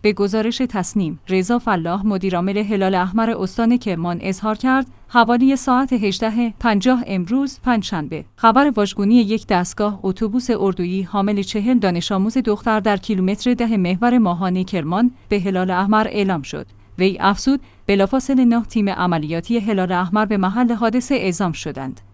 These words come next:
مدیرعامل هلال احمر کرمان گفت، تا کنون شش دانش آموز دختر در این حادثه به دلیل شدت جراحات در دم جان خود را از دست دادند.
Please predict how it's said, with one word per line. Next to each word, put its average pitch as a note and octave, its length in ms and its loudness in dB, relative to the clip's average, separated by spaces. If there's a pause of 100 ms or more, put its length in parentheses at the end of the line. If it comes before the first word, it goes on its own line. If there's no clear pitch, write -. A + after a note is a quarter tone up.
(140)
مدیرعامل A#3+ 520 6
هلال A3+ 360 2
احمر A3+ 400 2
کرمان D#3+ 380 -2
گفت، G#3+ 380 -2 (120)
تا A#3 140 6
کنون A#3 320 4
شش F#3+ 280 0
دانش F#3 300 0
آموز F#3 300 0
دختر A3 420 2
در F#3+ 180 2
این C4+ 160 2
حادثه A#3+ 440 2
به F#3 120 2
دلیل B3 360 4
شدت B3 420 2
جراحات F3+ 640 0 (180)
در F#3 140 4
دم G#3+ 240 2
جان G3+ 280 0
خود G3 300 -2
را G3 160 -2
از E3+ 240 -2
دست D#3+ 300 -6
دادند. C#3 420 -8